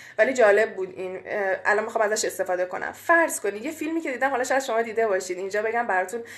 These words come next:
چون خیلی مهمه که این جا بیفته، بعداً همه مباحث و آموزش‌های ما روی این سوار می‌شه. ام، فیلم این بود، الان اسمش یادم نیست، اگه کسی اسمش یادش اومد بگه. فیلم این بود که یک، اه، منطقه‌ای بود، یک، یک شهری بود که اگر،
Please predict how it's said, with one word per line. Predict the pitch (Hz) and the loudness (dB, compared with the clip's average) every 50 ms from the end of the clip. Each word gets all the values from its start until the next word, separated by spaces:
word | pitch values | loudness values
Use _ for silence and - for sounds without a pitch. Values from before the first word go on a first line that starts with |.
| - - | -14 -4
چون | - 339 | -4 -4
خیلی | 330 - 320 320 320 285 | 0 0 0 0 0 0
مهمه | 240 214 208 226 208 208 208 208 202 | -2 -2 -2 0 0 -2 -2 -2 -4
که | 202 226 | -4 -4
این | - 202 208 208 | -4 -2 -4 -2
جا | 208 214 196 196 | 2 4 4 4
بیفته، | 190 202 196 196 196 196 - 269 | 4 4 4 2 2 2 0 0
بعداً | 269 262 233 220 208 202 247 | 2 4 6 6 6 4 4
همه | 262 269 262 226 220 220 226 254 277 | 0 0 0 0 0 0 0 -2 0
مباحث | 277 247 214 - 190 202 202 202 - | 0 0 2 2 0 0 0 -2 0
و | - | 0
آموزش‌های | - 202 202 190 196 190 - 202 196 196 | 0 0 0 -2 -4 -2 -2 -2 -2 0
ما | 220 254 | 0 -2
روی | 254 254 254 | -4 -4 -6
این | 254 - - 226 226 | -6 -6 -6 -6 -6
سوار | 226 220 190 180 175 180 175 170 | -4 -4 -4 -2 -2 -2 -4 -4
می‌شه. | 170 175 - - - - - - - - - - - - - - - _ - - - - - _ | -6 -8 -8 -6 -8 -8 -8 -14 -20 -20 -20 -20 -20 -20 -20 -20 -20 _ -20 -20 -20 -20 -18 _
ام، | - 226 233 226 220 220 220 214 214 220 214 180 120 - - _ _ _ _ _ _ _ _ _ _ _ _ _ _ _ _ _ _ _ _ _ _ _ _ _ _ - | -2 2 4 6 8 8 8 6 6 4 0 -8 -12 -14 -20 _ _ _ _ _ _ _ _ _ _ _ _ _ _ _ _ _ _ _ _ _ _ _ _ _ _ -12
فیلم | - - 302 311 311 349 | -8 -6 -6 -4 -2 -2
این | 381 - 339 339 311 | -2 0 -2 -4 -2
بود، | 247 233 226 | -2 0 2
الان | - 220 240 262 | 2 2 2 2
اسمش | 285 277 - 285 - | 0 -2 -6 -4 0
یادم | 285 269 269 262 254 | 2 2 4 4 2
نیست، | 226 196 - | 0 0 0
اگه | 202 220 226 | 0 0 0
کسی | 233 226 - 220 | -4 -4 -4 -4
اسمش | 208 208 214 208 - | -6 -6 -8 -6 -2
یادش | 202 196 196 202 196 - - | -2 -2 0 -2 -4 -6 -8
اومد | - 190 196 208 208 202 | -4 -2 0 0 0 -2
بگه. | 196 175 - - - | -6 -6 -6 -6 -6
فیلم | - - 247 254 294 | -6 -8 -6 -6 -6
این | 294 - 277 262 | -6 -6 -8 -6
بود | 226 208 202 202 | -4 -4 -4 -4
که | - - 190 190 175 - - - - - - - - | -2 0 2 2 2 0 -4 -12 -18 -20 -20 -12 0
یک، | - 277 277 269 269 - - | 2 4 4 4 0 -2 0
اه، | - 214 214 208 208 202 196 | 4 6 6 8 8 8 6
منطقه‌ای | 202 214 233 208 208 214 208 - 233 202 208 208 233 277 277 240 | 4 4 4 4 4 2 2 4 4 4 4 4 2 0 -2 -4
بود، | 202 196 208 208 208 | -6 -6 -6 -4 -4
یک، | 226 233 233 - - - | -2 -4 -4 -6 -6 -4
یک | 247 254 247 | -4 -4 -4
شهری | - - - - 240 247 262 247 247 214 | -6 -2 2 4 4 4 4 2 -2 -4
بود | 196 202 202 202 202 | -4 -4 -6 -6 -2
که | - 233 - 226 | 0 2 4 4
اگر، | 240 240 240 214 190 190 190 | 4 4 4 4 4 4 2